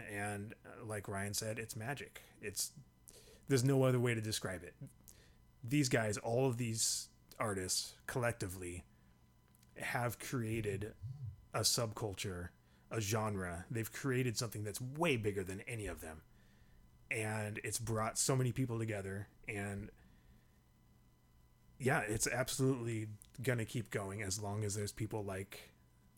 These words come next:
all of us and younger people, older people that still are passionate about it. And, but for me personally, it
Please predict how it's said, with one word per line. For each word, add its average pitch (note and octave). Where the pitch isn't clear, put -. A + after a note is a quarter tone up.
all A2
of G#2
us G2+
and G2
younger A2
people, A#2+
older A2+
people A#2
that A2+
still A#2+
are A2
passionate A#2
about F2+
it. F#2
And, F#2+
but A2
for A#2+
me C3
personally, B2+
it A#2